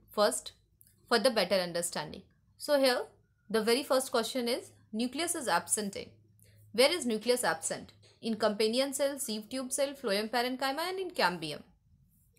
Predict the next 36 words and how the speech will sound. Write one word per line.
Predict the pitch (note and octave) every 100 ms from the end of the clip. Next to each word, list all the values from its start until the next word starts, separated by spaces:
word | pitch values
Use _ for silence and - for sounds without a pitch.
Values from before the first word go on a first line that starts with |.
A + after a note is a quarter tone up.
| _ _ _ _ -
So | -
nucleus | E4+ D4 E4 F4+
is | E4+
absent | C#4 A3+ - D#4
in | E4 F#4+
sieve | - A#3 G#3 -
tube | D3+ -
cell. | - - - _ _ _ _
We | A3 D#4
know | D#4+
that | B3+ D#3+ B3
nucleus | B3 A3+ C#4+ D#4+
is | D4+
present | - C4 G3 E3 G#3+
in | G#3+ B3
all | A3+ C4+
eukaryotic | B3+ A#3 C4+ B3 G3+ F#3 F3+
cell, | - D#3 - - _ _ _ -
but | C4 G#3 - - _ _
it | - F4+
is | D#4
absent | G#3+ - E4 E4
in | D#4+
sieve | D#4 D4 D4
tube | D4+ C#4+
cells | - F4 A4 - - _ _ _
and | - E4+ A4 - _ -
also | A3+ A#3 E4+ F4+ F4+
it | B3
is | B3+
absent | A#3 A#3 D4+ D4
in | D#4+
mature | A#3 G3+ C4+ E4 -
R | F3+ E3+
B | E3+ D3+
C. | -